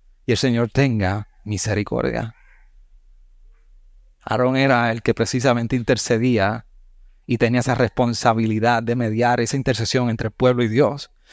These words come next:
Pero ahora no hay intercesor de por medio. Ahora Dios mismo estaría habitando en su pueblo y Él está recordando, esta es la respuesta a la oración desde un inicio que viene recorriendo toda la historia de redención.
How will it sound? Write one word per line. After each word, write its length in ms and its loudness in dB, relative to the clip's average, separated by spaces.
Pero 160 2
ahora 380 2
no 380 2
hay 180 2
intercesor 600 0
de 100 0
por 200 -4
medio. 520 -2
Ahora 260 2
Dios 360 2
mismo 280 0
estaría 320 2
habitando 380 0
en 80 -2
su 300 -4
pueblo 420 2
y 80 0
Él 100 4
está 180 2
recordando, 600 0
esta 400 0
es 40 2
la 120 2
respuesta 880 -2
a 140 2
la 100 6
oración 480 2
desde 240 2
un 160 2
inicio 520 0
que 100 -4
viene 240 0
recorriendo 560 0
toda 260 4
la 80 4
historia 460 0
de 100 0
redención. 560 -4